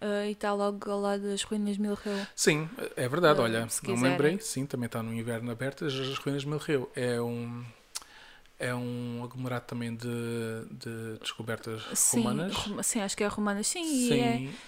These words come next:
Speaker 1: para quem
Speaker 2: e
Speaker 1: gosta desse tipo de, de coisas
Speaker 2: sim,
Speaker 1: é interessante.
Speaker 2: sim, é interessante porque também falam de, falam lá dos, hum, dos costumes, eh,
Speaker 1: Uhum.
Speaker 2: daquela altura, dos banhos, et cetera.
Speaker 1: Exatamente.
Speaker 2: Por lá tinha, tem uma
Speaker 1: Yeah.
Speaker 2: zona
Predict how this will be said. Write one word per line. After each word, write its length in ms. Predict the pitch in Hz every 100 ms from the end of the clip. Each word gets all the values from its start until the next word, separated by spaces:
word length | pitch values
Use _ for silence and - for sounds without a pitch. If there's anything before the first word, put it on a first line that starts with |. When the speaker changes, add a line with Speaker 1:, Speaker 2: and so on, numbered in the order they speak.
| -
Speaker 1:
para 100 | 330
quem 120 | 320
Speaker 2:
e 40 | 349
Speaker 1:
gosta 240 | 302 294
desse 240 | 247 240 -
tipo 220 | 240 -
de, 380 | 214 214 208 208
de 100 | -
coisas 240 | - 214
Speaker 2:
sim, 80 | 226
Speaker 1:
é 80 | 233
interessante. 480 | 233 240 - - 220
Speaker 2:
sim, 220 | 220 160 -
é 80 |
interessante 440 | 147 147 - 151 147 -
porque 180 | 151
também 600 | - 160 156 156 151 156 -
falam 280 | - 139 139
de, 280 | 135 139 139 156 - - - -
falam 300 | - 139 143
lá 120 | 139 135
dos, 420 | 139 131 - -
hum, 340 | 127 127 123 120 -
dos 120 | -
costumes, 680 | - - 143 175 208 - -
eh, 100 | -
Speaker 1:
Uhum. 280 | 240 220 123
Speaker 2:
daquela 280 | - 120 131
altura, 280 | 120 139 143
dos 180 | 120 117
banhos, 440 | 117 120 143 139 120
et 140 | 110
cetera. 500 | - 127 131 147 139
Speaker 1:
Exatamente. 520 | 233 226 226 247 233 175
Speaker 2:
Por 40 |
lá 60 | 131
tinha, 200 | 139 131
tem 120 | 135
uma 80 | 131
Speaker 1:
Yeah. 120 | 123
Speaker 2:
zona 280 | 135 131 127